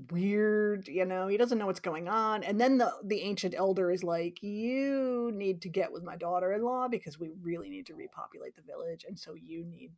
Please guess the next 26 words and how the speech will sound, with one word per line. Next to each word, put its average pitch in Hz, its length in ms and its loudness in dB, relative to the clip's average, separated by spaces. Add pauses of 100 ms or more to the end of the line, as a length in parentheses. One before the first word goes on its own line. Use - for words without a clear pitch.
(120)
to - 300 -14 (260)
impregnate 233 580 -4
her." - 220 -20 (1800)
So 403 540 8
that 403 240 10
happens. 190 840 6 (1160)
Uh, 285 920 6
and 277 220 10
then 330 600 8
the 254 100 10
scholar, 277 640 8
like, 226 280 4
manages 254 540 4
to 185 400 2
eventually 247 560 6
get 190 220 2
away. 262 520 6
It 247 120 4
turns 453 260 2
out 427 80 6
that 359 120 4
there's 208 200 2
some 262 220 4
kind 220 420 0
of 185 180 -2
cosmic 202 680 0